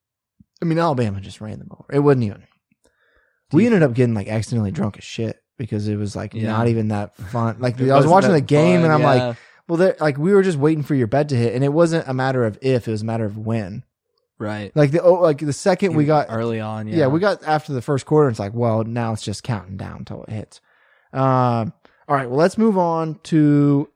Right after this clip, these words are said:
Speaker 2: The important.
Speaker 1: yes, the N F L playoffs and our picks.
Speaker 2: Yeah.
Speaker 1: So last week we picked six games and we picked the spread and the total.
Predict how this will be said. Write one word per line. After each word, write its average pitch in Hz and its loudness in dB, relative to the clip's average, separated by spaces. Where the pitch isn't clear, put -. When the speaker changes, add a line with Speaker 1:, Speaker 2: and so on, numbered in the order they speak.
Speaker 2:
The 104 -12
important. 104 -8
Speaker 1:
yes, 127 -6
the 131 -6
N 135 -4
F 147 -6
L 175 0
playoffs 147 -2
and 123 -2
our 120 2
picks. - -6
Speaker 2:
Yeah. 107 -10
Speaker 1:
So 135 2
last 139 -2
week 151 -4
we 135 -2
picked 135 -4
six - 0
games 160 -4
and 127 -2
we 131 0
picked 131 -4
the 123 -4
spread 143 0
and 123 -4
the 113 -4
total. - -8